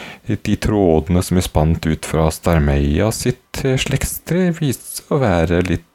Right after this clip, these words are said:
blindspor i jakten på å finne andre etterkommere som kunne være bærer av genene til kong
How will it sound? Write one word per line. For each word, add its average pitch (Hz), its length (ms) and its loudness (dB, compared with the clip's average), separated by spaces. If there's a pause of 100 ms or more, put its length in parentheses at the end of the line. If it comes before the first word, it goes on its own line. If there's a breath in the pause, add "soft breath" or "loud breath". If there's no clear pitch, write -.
(140)
blindspor 98 1400 0
i 196 160 0
jakten 143 400 -2
på 139 60 2
å - 20 -2
finne 123 220 0 (460 loud breath)
andre 90 1000 0 (120)
etterkommere 131 920 0 (360 loud breath)
som - 220 -2
kunne 120 460 0
være 113 340 2
bærer 110 480 2
av 110 320 0
genene 117 560 0
til 110 240 -6
kong 110 300 -2